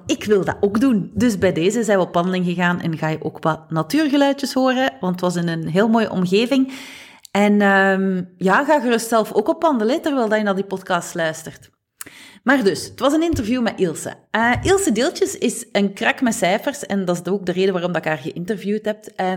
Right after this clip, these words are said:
zij helpt jou eigenlijk die cijfers moeiteloos begrijpen, zodat je direct duidelijk hebt waar dat je aan kan gaan werken. Ze zegt zo van, dat je weet aan welke knoppen dat je moet draaien om jouw business te optimaliseren, zodat jij er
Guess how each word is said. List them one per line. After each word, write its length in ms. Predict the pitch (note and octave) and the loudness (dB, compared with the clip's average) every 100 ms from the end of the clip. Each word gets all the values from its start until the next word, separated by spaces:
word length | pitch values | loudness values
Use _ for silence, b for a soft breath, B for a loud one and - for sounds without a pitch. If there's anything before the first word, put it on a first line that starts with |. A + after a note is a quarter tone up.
| F3+ B B B | -6 B B B
zij 160 | - G3+ | 0 4
helpt 240 | A#3 E4 | 4 2
jou 160 | D4+ B3+ | 0 2
eigenlijk 340 | A3 D4+ C#4+ | 4 2 0
die 100 | G3+ | -2
cijfers 400 | G#3+ A3+ A#3+ A3 | 0 0 0 -4
moeiteloos 520 | G#3 A#3 A#3+ A#3 A#3 - | -2 -2 -2 -6 -6 -6
begrijpen, 600 | F#3 D#3+ F3 A3+ C4+ - | -6 -2 0 0 -2 -6
zodat 280 | F3+ F#3 G3 | -8 0 2
je 60 | F#3 | 2
direct 360 | F3+ A3 - | 0 -2 0
duidelijk 360 | F#3 G3+ A3+ A3+ | 2 2 0 -4
hebt 200 | A3 - | -6 -2
waar 240 | E3 F3+ | -2 0
dat 100 | F3+ | 0
je 120 | E3 | 0
aan 180 | - D#3+ | -2 -4
kan 180 | D#3+ D#3 | -4 -4
gaan 180 | D3 D3 | -4 -2
werken. 380 | D3 D3 - - | -4 -4 -10 -6
Ze 100 | F3 | -2
zegt 200 | G3+ G3+ | 0 0
zo 80 | |
van, 220 | G3+ G3 - _ | 0 0 -6 _
dat 220 | - F3+ | -2 0
je 60 | F3+ | 2
weet 260 | F#3+ A#3+ | 2 0
aan 120 | G3+ F#3 | 0 2
welke 260 | G3+ F#3+ | 2 0
knoppen 380 | F3+ G3 A3+ C#4 | -4 -4 -2 -2
dat 120 | A3+ | -2
je 60 | A3 | -2
moet 160 | G#3+ | -4
draaien 460 | G3 G3 G3+ G#3 G#3+ B B B B | -4 0 0 0 -2 B B B B
om 180 | - A3 | 0 2
jouw 180 | G#3 F#3 | 4 4
business 320 | F#3+ G3+ G3 | 4 2 -2
te 160 | G3+ F3+ | -2 -2
optimaliseren, 840 | F3+ - G3 F3+ E3+ D#3+ D#3+ F3+ F#3 | -2 -4 0 0 0 -2 -4 -2 -2
zodat 200 | F3+ D#3+ | -2 0
jij 180 | D#3+ | 0
er 180 | E3+ F3 | -2 -6